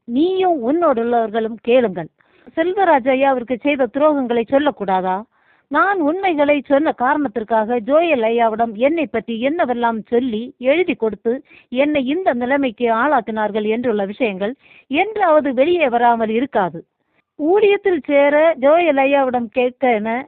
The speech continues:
லிசி மேடத்திடம் கூறின போது எத்தனை நாள் சாக்கு போக்கு சொன்னார்கள் தெரியுமா? இதெல்லாம் பிறகு கூறுவேன். கடைசியில் ஜோயல் ஐயாவிடம் கேட்டேன் என்றும், நீ எல்லாம் இனி அதை பற்றி நினைக்க வேண்டாம் என்றும் பதில் சொன்னார்கள்.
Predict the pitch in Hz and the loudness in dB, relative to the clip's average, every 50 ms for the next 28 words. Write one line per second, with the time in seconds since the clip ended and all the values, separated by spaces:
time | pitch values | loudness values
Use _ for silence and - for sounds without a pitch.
0 | - _ _ _ _ _ - 262 330 - 392 370 320 262 247 240 254 254 269 226 | -14 _ _ _ _ _ -4 -4 -2 0 -2 -2 0 -2 -2 -2 -2 -4 -2 -2
1 | 247 240 208 - 254 269 302 277 262 233 214 180 196 208 196 196 208 220 - - | -2 -4 -4 -4 -4 -4 -2 -2 -2 -2 -2 -2 -4 -4 -4 -4 -4 -6 -6 -8
2 | _ 254 269 330 - _ _ 415 330 254 240 233 226 233 247 240 214 - 247 240 | _ -6 -6 -6 -6 _ _ -4 -4 -4 -4 -4 -4 -2 -2 -4 -2 -2 0 0
3 | 277 285 - 277 202 220 220 208 - 214 - 233 220 233 233 220 208 202 202 185 | 0 -2 -4 -4 -2 -2 -2 -4 -6 -8 -6 -6 -4 -2 -2 -2 -2 -4 -6 -4
4 | - 214 196 214 202 185 185 185 180 185 190 _ - 233 285 330 349 359 370 349 | -4 -6 -4 -4 -6 -6 -6 -8 -10 -12 -14 _ -8 -4 -2 0 2 2 2 0
5 | 277 - 311 349 381 415 427 403 311 226 - 302 370 403 381 294 240 220 170 - | 0 0 -2 0 2 2 2 2 0 0 0 0 0 2 2 0 0 -2 -4 -6
6 | _ _ _ _ _ _ _ _ _ - - 269 320 415 392 370 - 339 339 349 | _ _ _ _ _ _ _ _ _ -4 -2 0 2 2 0 0 -2 -2 0 0
7 | 339 320 220 214 277 320 370 403 381 320 269 262 262 262 269 269 254 240 233 226 | 0 -2 -2 0 2 2 4 4 2 2 2 2 0 2 2 2 0 0 0 -2
8 | 233 226 202 - 269 269 285 277 - 247 214 202 202 202 214 202 247 262 240 190 | -4 -4 -4 -2 0 0 0 2 0 0 0 0 -2 -4 -4 -2 -2 -2 -2 -2
9 | 147 - _ _ _ _ _ _ _ _ _ 247 285 359 392 370 330 302 269 285 | -6 -12 _ _ _ _ _ _ _ _ _ -2 -2 0 0 0 0 0 2 2
10 | 269 262 262 262 302 339 339 269 233 233 254 311 254 - 254 214 - 247 240 247 | 0 0 0 0 0 0 0 0 0 0 0 -2 -2 -4 -4 -4 -2 -4 -4 -2
11 | 294 339 359 - - 269 240 240 233 226 226 220 214 214 214 208 190 220 240 294 | -2 -4 -4 -2 0 0 0 0 0 0 0 0 0 -2 -4 -6 -4 -6 -6 -8
12 | - - 220 220 277 254 208 - 220 190 196 196 180 170 165 165 | -4 -4 -4 -2 -2 -4 -4 -4 -4 -4 -4 -6 -6 -6 -10 -12